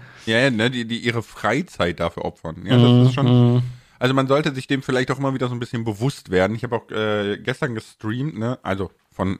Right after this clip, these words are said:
Speaker 1: von unserer Aufnahme aus gestern, ne, wenn das am Montag rauskommt, letzte Woche Mittwoch, äh, habe ich ja gestreamt und,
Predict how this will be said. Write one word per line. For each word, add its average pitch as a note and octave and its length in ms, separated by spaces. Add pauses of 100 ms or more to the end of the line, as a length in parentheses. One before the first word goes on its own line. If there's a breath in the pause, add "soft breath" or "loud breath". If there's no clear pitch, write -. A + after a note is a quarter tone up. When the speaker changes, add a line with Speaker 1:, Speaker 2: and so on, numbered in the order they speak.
Speaker 1:
von E2+ 320
unserer E2+ 240
Aufnahme E2 340
aus D#2+ 160
gestern, - 360
ne, F2+ 120
wenn F#2 80
das F#2 120
am F2+ 80
Montag G#2 260
rauskommt, G2+ 340
letzte G#2 200
Woche F#2 140
Mittwoch, A#2 260 (480 soft breath)
äh, A2+ 260 (680)
habe A#2+ 180
ich B2 80
ja A2+ 200
gestreamt A#2+ 680
und, A2+ 340